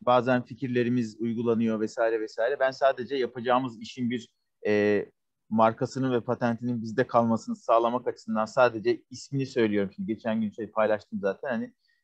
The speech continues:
liberal kafalar diye daha geniş bir şey yapacağız. Sadece bir programla sınırlı olmayan. Şimdilik sadece bunu söylüyorum ki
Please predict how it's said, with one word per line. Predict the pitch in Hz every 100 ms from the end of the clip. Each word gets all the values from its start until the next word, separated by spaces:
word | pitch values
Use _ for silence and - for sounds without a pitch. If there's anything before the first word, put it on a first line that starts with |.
| _
liberal | 117 123 135 135
kafalar | 135 120 120 117 110
diye | 117 131
daha | 117 120
geniş | 117 110 113 - - -
bir |
şey | 107 123
yapacağız. | 113 - - 92
Sadece | - 113 107 104 98
bir |
programla | - 101 104 101
sınırlı | 98 - 101 104
olmayan. | 101 98 143 - _ _ -
Şimdilik | 143 135 123
sadece | - 123 117 107
bunu | 117 139
söylüyorum | 135 123 135 156
ki | 185 170 180